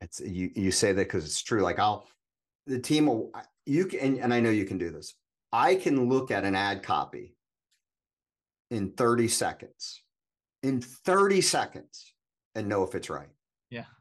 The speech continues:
Speaker 2: yeah.
Speaker 1: I could have my, my team could get in a conference room and they could bat that around all day long.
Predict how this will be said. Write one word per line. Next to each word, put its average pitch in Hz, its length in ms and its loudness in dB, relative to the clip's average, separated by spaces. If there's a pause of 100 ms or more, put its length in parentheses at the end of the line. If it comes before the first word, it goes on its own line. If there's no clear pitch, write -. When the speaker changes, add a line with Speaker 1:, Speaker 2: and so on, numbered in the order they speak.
(180)
Speaker 2:
yeah. 143 80 -18 (1000)
Speaker 1:
I 180 160 6
could 226 160 2
have 214 160 4
my, 196 200 2
my 196 300 4
team 202 380 2
could 175 140 2
get 170 200 6
in 151 160 2
a 123 140 0
conference 170 560 0
room 170 240 0
and 131 100 0
they 160 120 2
could - 300 -8
bat 139 280 2
that 139 160 2
around 123 300 2
all 110 240 2
day 110 220 2
long. 90 300 -4